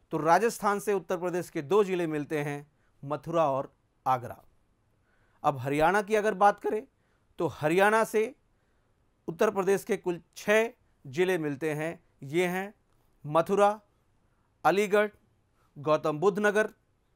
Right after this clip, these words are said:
बागपत, शामली और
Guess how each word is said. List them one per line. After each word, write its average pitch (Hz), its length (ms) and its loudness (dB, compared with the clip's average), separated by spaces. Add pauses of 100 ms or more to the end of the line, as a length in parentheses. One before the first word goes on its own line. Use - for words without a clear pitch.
(1000)
बागपत, 175 640 6 (560)
शामली 208 600 0 (540)
और 160 300 4